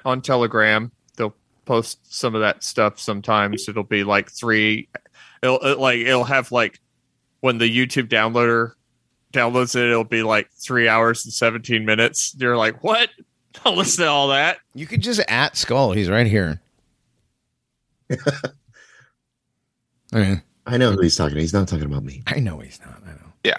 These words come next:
Speaker 4: <laughs>
Speaker 2: Yeah, there's a lot
Speaker 1: I'm
Speaker 2: of
Speaker 1: being,
Speaker 2: stuff.
Speaker 1: I'm being polite.
Speaker 2: There's a lot of stuff that I don't get to listen to or watch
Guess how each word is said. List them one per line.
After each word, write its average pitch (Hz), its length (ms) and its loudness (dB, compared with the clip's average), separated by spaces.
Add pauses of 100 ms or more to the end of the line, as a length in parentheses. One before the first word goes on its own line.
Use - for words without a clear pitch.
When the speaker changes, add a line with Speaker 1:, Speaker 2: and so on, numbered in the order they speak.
(220)
Speaker 4:
<laughs> - 160 2 (1120)
Speaker 2:
Yeah, - 120 -14
there's 156 120 -8
a 196 80 -2
lot 165 160 2
Speaker 1:
I'm 139 80 4
Speaker 2:
of 123 60 -2
Speaker 1:
being, 120 100 2
Speaker 2:
stuff. - 300 -18
Speaker 1:
I'm 120 80 -12
being 123 160 -2
polite. 104 340 -2 (300)
Speaker 2:
There's 190 180 4
a 247 60 4
lot 165 240 2
of 156 100 0
stuff 113 320 2
that 95 140 -4
I 98 80 -6
don't 98 180 -6
get 90 140 -6
to - 180 -4 (240)
listen 85 240 -2
to - 140 -6
or 67 120 -6
watch 69 400 -4